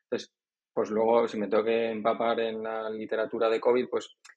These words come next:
como que llevas algo, llevas, llevaba ya algo de casa, ¿no? De, y luego eso, pequeños expertises. Al final, pues yo hago cosas en deportes, muchas veces en fútbol. Además, esto es como es inofensivo, tampoco da igual si un día, pues, patinas un poco más.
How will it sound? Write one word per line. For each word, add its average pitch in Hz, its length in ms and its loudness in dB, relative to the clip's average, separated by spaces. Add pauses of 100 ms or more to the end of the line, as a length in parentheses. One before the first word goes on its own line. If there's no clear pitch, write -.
como 104 160 -4
que 110 120 2
llevas 110 260 4
algo, 104 460 2
llevas, 101 420 -4
llevaba 107 300 2
ya 107 60 2
algo 104 180 2
de 101 160 -2
casa, - 340 -10
¿no? 110 160 -10
De, 107 140 -10 (600)
y 131 60 -4
luego 123 240 8
eso, - 220 -2
pequeños 120 320 -2
expertises. 107 540 -6
Al 104 120 -6
final, 110 300 -4
pues 104 160 -4
yo 107 80 0
hago 104 160 -4
cosas 107 240 -8
en 104 420 -6
deportes, 131 960 0 (340)
muchas 98 280 -8
veces - 160 -16
en 95 140 -12
fútbol. 104 520 -2 (400)
Además, 107 260 -2
esto - 140 -14
es - 40 -18
como 101 160 -4
es 101 80 -6
inofensivo, 104 520 0
tampoco 101 300 0
da 98 80 2
igual 98 280 -4
si - 180 -8
un 95 120 -8
día, 90 280 -4
pues, - 160 -6
patinas - 320 -4
un - 60 -8
poco 107 140 0
más. 117 400 2